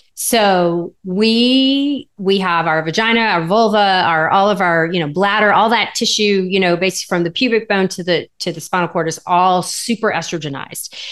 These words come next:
And when our estrogen levels begin declining in perimenopause, some more than others,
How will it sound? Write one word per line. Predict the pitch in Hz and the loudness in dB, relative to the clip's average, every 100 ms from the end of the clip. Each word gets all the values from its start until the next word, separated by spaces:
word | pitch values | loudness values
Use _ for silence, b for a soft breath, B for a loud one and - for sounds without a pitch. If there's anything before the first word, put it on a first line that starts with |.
| B B | B B
And | 196 185 185 | 2 2 4
when | 202 | 2
our | 220 | 0
estrogen | 180 196 180 | -2 -2 0
levels | 175 156 151 | 0 -2 -4
begin | 165 160 | -4 -4
declining | 151 - 160 156 | -6 -4 -4 -2
in | 156 | -4
perimenopause, | - 160 151 185 247 170 143 147 170 | -6 -6 -4 -2 -2 -2 0 0 -2
some | - 170 | -2 0
more | 196 180 180 | 2 2 2
than | 208 240 | 0 0
others, | 175 147 143 180 - | 0 -2 -4 -6 -8